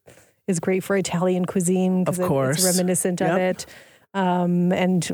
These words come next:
Speaker 1: a floral tablecloth with sunflowers is reminiscent of
Speaker 2: Right, a
Speaker 1: France,
Speaker 2: French linen
Speaker 1: French
Speaker 2: thing,
Speaker 1: cuisine.
Speaker 2: right.
Speaker 1: But what I found more interesting is,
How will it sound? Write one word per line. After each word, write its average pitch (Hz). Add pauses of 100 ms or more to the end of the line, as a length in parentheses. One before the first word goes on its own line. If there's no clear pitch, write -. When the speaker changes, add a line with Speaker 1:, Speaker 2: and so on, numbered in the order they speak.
(100)
Speaker 1:
a -
floral 185
tablecloth 180
with 175
sunflowers 180
is 175
reminiscent 170
of 175
Speaker 2:
Right, 139
a 135
Speaker 1:
France, -
Speaker 2:
French 135
linen 139
Speaker 1:
French 180
Speaker 2:
thing, 135
Speaker 1:
cuisine. 175
Speaker 2:
right. 190 (220)
Speaker 1:
But 202 (320)
what 214
I 240
found 226
more 262
interesting 208
is, 196